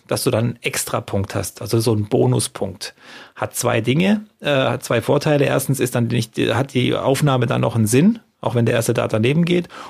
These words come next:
Und zweitens simulierst du damit wahnsinnig gut diese, diesen, diesen letzten Dart aufs Bull, den du ja immer wieder hast in einem Match,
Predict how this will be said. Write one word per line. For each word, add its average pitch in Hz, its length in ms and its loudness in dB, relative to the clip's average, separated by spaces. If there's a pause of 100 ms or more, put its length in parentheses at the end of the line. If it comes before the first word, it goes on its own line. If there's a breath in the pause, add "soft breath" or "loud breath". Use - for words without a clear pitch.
(120)
Und 104 120 -6
zweitens 147 460 0
simulierst 127 460 2
du 131 40 4
damit 120 440 0
wahnsinnig 139 640 0
gut 139 400 0
diese, 120 600 2
diesen, 110 440 0
diesen 110 220 0
letzten 127 340 -2
Dart 120 240 0
aufs 120 200 -2
Bull, 151 280 4
den 135 160 2
du 120 60 4
ja 120 120 4
immer 139 260 2
wieder 131 220 2
hast 135 240 -4
in 113 80 -2
einem 113 140 2
Match, - 340 0